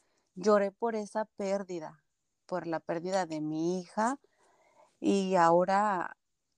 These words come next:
dentro de mi cabeza en, en un día se construía otra imagen.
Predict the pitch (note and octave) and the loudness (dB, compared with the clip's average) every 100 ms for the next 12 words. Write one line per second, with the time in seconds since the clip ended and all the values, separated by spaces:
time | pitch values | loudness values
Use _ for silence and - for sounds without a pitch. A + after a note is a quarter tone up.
0 | - - G3 F#3+ G3+ A3 G#3 F#3+ F3+ - | -10 -2 -2 -2 -2 -2 0 -2 -2 0
1 | F3 F3+ F#3 G#3+ G3+ F#3+ F#3 - F#3 F#3+ | 0 0 -2 -6 -4 -6 -6 -6 -4 -4
2 | G3+ A3+ G#3+ G#3 G3+ G3 F#3 - F#3 F#3 | 0 2 2 2 -6 -8 -6 -6 -4 0
3 | F#3 F#3 F#3 F#3 F3 - D#3+ | -2 0 -4 -4 -8 -10 -20